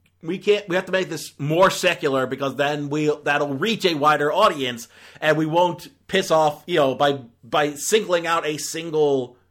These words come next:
by singling out things like he was Catholic." Well, that, well, that means that if we mention that he, if we talk about how he was Catholic, then the people who are not Catholic will, won't care so much about this movie and they won't pay money to see it. But, like,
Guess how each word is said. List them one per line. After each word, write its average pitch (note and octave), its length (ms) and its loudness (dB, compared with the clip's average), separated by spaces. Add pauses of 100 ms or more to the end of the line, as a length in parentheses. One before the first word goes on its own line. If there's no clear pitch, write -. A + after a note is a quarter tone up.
(140)
by D#3 200 -2
singling G#3 380 -2
out F3 220 -2
things E3 200 -6
like E3 200 0 (280)
he F#3+ 160 -4
was F3 220 -2
Catholic." D#3 500 -6 (360)
Well, B2 120 -6
that, E3+ 300 0 (120)
well, A#2 180 -10
that E3 300 0
means D3+ 320 -4
that D#3+ 260 -6
if D3+ 180 -6
we G3+ 140 -2
mention F3 360 -6
that D#3+ 120 -4
he, F3 220 -10
if D#3 220 0
we A3+ 100 -2
talk G3 200 2
about E3 200 0
how D#3 160 0
he F#3 140 -6
was C#3 140 -4
Catholic, F#3 440 -4 (260)
then E3 200 -2
the D#3+ 100 -4
people F#3 340 -4
who G3 120 2
are A3+ 100 4
not C4+ 240 2
Catholic D#3 340 -4
will, D3+ 260 -6
won't G3 280 -6
care G#3 240 0
so F#3+ 100 -6
much D#3+ 200 -2
about D3+ 140 -4
this D3+ 120 -8
movie D3 200 -4
and E3 60 -6
they F#3 60 0
won't G#3+ 180 2
pay A3 140 2
money A3+ 220 -4
to A3 100 -4
see B3+ 220 -6
it. - 80 0
But, D#3+ 160 -4
like, E3+ 240 -6